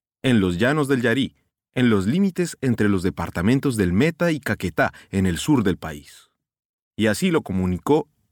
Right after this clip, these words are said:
la portavoz. "Anunciamos ante todo el mundo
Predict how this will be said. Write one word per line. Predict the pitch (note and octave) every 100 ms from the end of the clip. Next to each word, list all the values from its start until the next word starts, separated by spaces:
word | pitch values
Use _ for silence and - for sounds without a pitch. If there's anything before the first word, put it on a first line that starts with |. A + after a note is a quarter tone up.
| -
la | A#2+ C#3+
portavoz. | C#3+ D3 - G2 D2 - - _ _ _ _
"Anunciamos | - D#3+ F3+ - A3 E3 C#3 - _ -
ante | D3 C#3 C3
todo | F#3+ G#3+
el | G3
mundo | E3 A2+ F2+